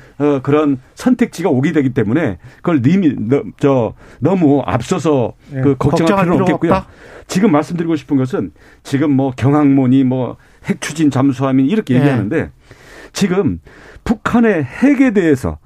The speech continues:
Speaker 1: 그리고
Speaker 2: 음.
Speaker 1: 북한의 핵 운반의 미사일 능력에 대응하기 위해서는 북아-, 북한이 한 이천 개 정도의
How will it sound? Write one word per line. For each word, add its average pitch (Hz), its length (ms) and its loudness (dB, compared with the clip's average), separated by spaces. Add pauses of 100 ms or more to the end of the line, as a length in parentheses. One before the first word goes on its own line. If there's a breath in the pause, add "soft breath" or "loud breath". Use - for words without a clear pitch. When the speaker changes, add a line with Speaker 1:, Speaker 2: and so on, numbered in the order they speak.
(120)
Speaker 1:
그리고 160 160 0
Speaker 2:
음. - 0 -
Speaker 1:
북한의 139 440 0
핵 160 240 -2
운반의 180 640 0 (500 loud breath)
미사일 202 480 2
능력에 165 420 0
대응하기 139 440 0
위해서는 117 420 -4 (440 soft breath)
북아-, 175 360 -4 (220)
북한이 165 520 -2 (260 soft breath)
한 180 160 -2
이천 190 500 2
개 226 120 4
정도의 151 580 2